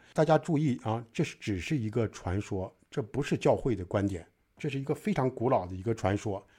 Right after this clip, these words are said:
我已经给大家介绍了，这个传说的出处我们已经找到了。但是呢，目前我们所能够对七十贤士译本所做的研究显示呢，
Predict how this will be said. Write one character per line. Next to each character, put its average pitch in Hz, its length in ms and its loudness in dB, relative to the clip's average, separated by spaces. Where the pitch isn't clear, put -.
我 139 100 6
已 131 60 2
经 117 120 0
给 123 60 0
大 117 120 2
家 120 120 8
介 123 160 2
绍 95 140 -2
了， 90 120 -10
这 151 140 -2
个 120 80 0
传 - 180 -2
说 131 120 -2
的 127 80 -2
出 - 180 -4
处 - 320 0
我 104 80 -4
们 104 120 2
已 92 100 -2
经 95 180 -2
找 82 160 -6
到 92 220 2
了。 - 100 -16
但 190 120 2
是 220 100 4
呢， 185 140 8
目 262 180 10
前 131 400 6
我 110 120 8
们 98 200 4
所 113 300 0
能 92 180 0
够 135 140 2
对 131 300 4
七 - 260 -6
十 147 140 -4
贤 104 280 -2
士 143 160 -4
译 180 180 2
本 98 200 -2
所 101 180 -8
做 131 160 -4
的 104 60 0
研 95 260 -2
究 117 220 -2
显 85 340 -6
示 131 200 0
呢， 98 140 -4